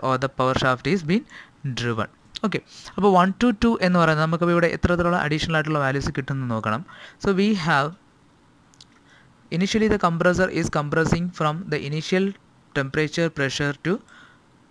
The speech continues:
the high pressure and high temperature, from where the heat is being added from two dash to three and from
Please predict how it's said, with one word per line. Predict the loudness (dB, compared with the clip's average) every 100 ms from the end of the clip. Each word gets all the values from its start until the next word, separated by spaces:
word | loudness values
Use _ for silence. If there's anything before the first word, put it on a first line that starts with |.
| -6
the | -2
high | 0 -2 -4
pressure | -4 -2 -2 -4 -6
and | -4 -4
high | -2 -4
temperature, | -4 -4 -4 -4 -4 _ -20 -20 -14 0
from | 2 2 2
where | 2 2 0
the | 0
heat | -2 -2 -4
is | -2
being | -4 -4 -4 0
added | 0 0 -4 -6
from | -6 -6 -6 -6
two | -6 -6 -6 -2
dash | -2 -2 -6
to | -6 -4
three | -4 -4 -10 -20 -20 -20 -2 0
and | 0 -2 _ _ _ -8
from | -2 -2